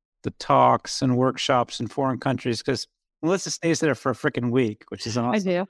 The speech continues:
Speaker 2: I go see everything. I'm like, if I'm gonna come here for the first
Speaker 1: And she
Speaker 2: time,
Speaker 1: makes
Speaker 2: I'm
Speaker 1: reservations for dinner, which
Speaker 2: Yeah.
Speaker 1: you're not included in.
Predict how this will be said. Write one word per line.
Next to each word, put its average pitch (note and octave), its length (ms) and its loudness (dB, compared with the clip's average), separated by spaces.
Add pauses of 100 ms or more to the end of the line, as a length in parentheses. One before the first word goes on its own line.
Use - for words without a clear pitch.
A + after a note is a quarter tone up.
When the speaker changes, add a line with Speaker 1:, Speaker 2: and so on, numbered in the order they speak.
(140)
Speaker 2:
I A#3+ 140 4
go D#4+ 100 4
see B3+ 180 0
everything. F3 460 2
I'm F#3+ 100 2
like, G#3+ 180 4
if A3+ 80 0
I'm A3 120 4
gonna D#4+ 160 2
come G3+ 180 2
here F#3 120 0
for - 100 -6
the F3 80 -2
first F#3 160 2
Speaker 1:
And F#3+ 80 -4
she - 80 -2
Speaker 2:
time, G#3 80 2
Speaker 1:
makes G#3+ 240 2
Speaker 2:
I'm F#3+ 60 2
Speaker 1:
reservations F#3 640 0
for E3+ 80 -4
dinner, C#3+ 580 0
which C#3+ 160 -2
Speaker 2:
Yeah. F3+ 180 4
Speaker 1:
you're E3+ 80 -2
not D3 180 2
included C#3+ 500 2
in. B2+ 240 -2